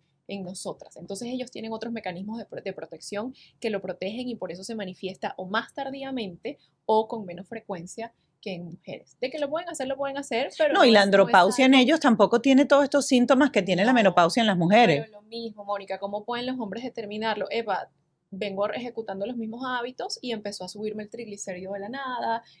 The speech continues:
Speaker 1: el H D L, que es el colesterol bueno, m-, me empezó a bajar o no está óptimo, o me está costando un poquito más mantener la masa muscular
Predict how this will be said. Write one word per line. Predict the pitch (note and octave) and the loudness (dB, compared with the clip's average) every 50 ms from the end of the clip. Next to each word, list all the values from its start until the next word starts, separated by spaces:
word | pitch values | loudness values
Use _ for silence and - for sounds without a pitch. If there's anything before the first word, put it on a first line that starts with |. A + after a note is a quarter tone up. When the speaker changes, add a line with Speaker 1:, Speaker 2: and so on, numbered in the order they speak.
| _ | _
Speaker 1:
el | - G#3+ G#3 | -6 -4 -4
H | F#3+ F#3+ - A3 | -4 -4 -6 -8
D | G3 F3+ | -8 -6
L, | F3+ F3+ F3+ | -8 -8 -10
que | - G#3+ | -12 -12
es | G#3+ | -12
el | G#3 | -10
colesterol | - G#3 G#3 - - - F3 F3 F3+ | -10 -10 -10 -12 -12 -14 -14 -12 -10
bueno, | F#3+ G3 G3 G3 G3+ G#3 _ _ _ _ _ | -8 -8 -8 -8 -10 -12 _ _ _ _ _
m-, | - A3 G#3+ - G#3 A3+ | -16 -14 -12 -10 -8 -8
me | A3+ A3 | -6 -6
empezó | G#3 G3 G3+ G3+ - F#3 | -6 -6 -8 -8 -8 -8
a | E3+ | -8
bajar | F3+ G3+ G#3+ G3 G3+ | -6 -6 -6 -6 -6
o | F#3+ | -8
no | F#3 | -10
está | F#3+ - - F3+ F#3+ | -12 -12 -10 -8 -4
óptimo, | B3 C#4+ C#4+ C#4 C4 B3+ - - A#3+ A#3 A3+ A3 | -2 -2 0 0 -2 -2 -4 -8 -10 -8 -8 -6
o | - - G#3 | -6 -8 -8
me | G3+ | -10
está | G3+ - F#3 | -10 -12 -16
costando | - - G#3 - A3 G#3+ G#3 | -16 -16 -14 -12 -12 -12 -12
un | G#3 | -12
poquito | A3 G#3+ G#3+ G#3+ G#3 | -14 -14 -12 -14 -14
más | G3+ G3 G#3 | -14 -12 -10
mantener | G#3+ G#3+ G3+ F3+ F#3 F#3 F3 F3+ | -10 -12 -12 -12 -12 -14 -12 -12
la | F3+ | -12
masa | F3 F3+ - F#3 | -12 -12 -12 -12
muscular | F3+ G3 F#3 - - G3+ F#3+ F3 E3 F3 G#3+ | -12 -12 -14 -10 -8 -6 -6 -4 -4 -4 -6